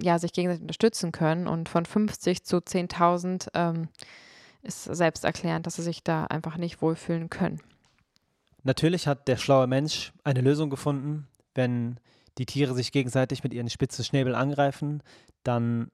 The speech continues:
Speaker 2: hat der Mensch sich überlegt, die Schnäbel einfach zu kopieren und sie abzuschneiden. Das ist vom Gefühl etwa so, als würde man unsere Nase abschneiden. Grundsätzlich ist das Abschneiden der Schnäbel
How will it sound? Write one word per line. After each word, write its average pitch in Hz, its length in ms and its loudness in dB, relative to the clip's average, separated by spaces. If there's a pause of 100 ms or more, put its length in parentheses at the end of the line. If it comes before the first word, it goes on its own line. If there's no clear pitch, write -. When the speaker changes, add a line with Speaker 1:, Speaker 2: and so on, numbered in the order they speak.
(140)
Speaker 2:
hat 139 180 -2
der 143 80 6
Mensch 156 200 2
sich - 180 -2
überlegt, 139 600 0
die 135 80 0
Schnäbel 143 340 0
einfach 127 560 -4 (120)
zu - 160 -6
kopieren 123 520 -4 (920)
und 120 260 0
sie 123 140 -2
abzuschneiden. 113 840 -4
Das 117 160 -8
ist 110 80 -10
vom 123 180 -2
Gefühl 139 340 0
etwa - 240 -2
so, 135 180 4
als 123 220 0
würde 127 160 2
man 123 240 0
unsere 117 300 -2
Nase 123 300 2
abschneiden. 135 580 -2 (720)
Grundsätzlich 143 580 2
ist 139 180 -2
das - 400 0
Abschneiden 135 500 0
der 123 100 2
Schnäbel 143 520 4